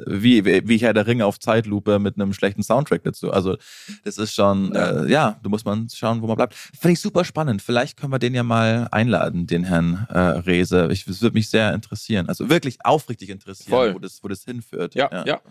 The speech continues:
Speaker 2: finde ich auch. Finde ich einen, finde ich einen, finde ich einen guten Punkt. Gut, das war, äh, Headline Nummer zwei.
Speaker 1: Alter, wenn ich jetzt die dritte auch noch weiß, habe ich Headline Heckmeck durchgespielt.
Speaker 2: Ja, wirst du nicht wissen. Headline Nummer drei. OnlyFans <laughs> erobert den
Speaker 1: Ah.
Speaker 2: Sport. Italien, <laughs> Australien, Saudi-Arabien.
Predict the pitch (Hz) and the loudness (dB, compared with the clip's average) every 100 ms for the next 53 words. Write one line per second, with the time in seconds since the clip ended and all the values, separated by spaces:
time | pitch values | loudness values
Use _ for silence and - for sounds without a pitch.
0 | _ - 131 131 127 - - 117 117 107 | _ -6 -6 -6 -8 -8 -10 -8 -8 -10
1 | 104 107 104 104 95 107 107 104 95 90 | -10 -12 -10 -12 -12 -14 -8 -8 -8 -10
2 | 90 - _ _ _ - 220 214 - - | -12 -16 _ _ _ 0 2 2 -2 -4
3 | - 135 151 143 143 - 135 127 123 - | 0 0 2 2 2 -2 -4 -4 -4 -6
4 | - 120 117 107 104 98 - 104 98 90 | -4 -4 0 0 0 -2 -6 -2 -2 -2
5 | - 95 95 160 339 _ - 196 202 143 | -4 2 2 2 -2 _ -2 0 2 0
6 | 156 190 - 165 160 190 - 185 190 120 | 0 -2 -2 -4 0 2 4 4 2 2
7 | 113 139 139 156 139 135 170 151 107 92 | 0 0 -6 -4 -6 -6 -8 -8 -10 -12
8 | 90 - - 107 113 104 - 98 90 - | -12 -18 -4 0 2 0 -2 -6 -10 -14
9 | 90 - _ _ _ 156 175 202 196 185 | -18 -20 _ _ _ -2 0 0 2 2
10 | 175 156 170 127 98 - 190 262 254 233 | 2 2 2 2 0 2 4 4 2 -2
11 | 180 185 180 185 - - - 160 185 143 | 0 2 2 0 -6 -10 -4 -2 -2 0
12 | 135 143 156 160 - 147 95 92 95 123 | 2 4 4 2 2 0 2 2 4 4
13 | 104 - - 117 110 131 143 147 143 139 | 2 -2 -8 -6 -2 0 2 2 2 0
14 | - 113 - 110 110 107 107 101 98 98 | 0 -2 -2 0 2 0 -2 0 0 0
15 | 98 90 85 87 85 | 2 0 0 -4 -6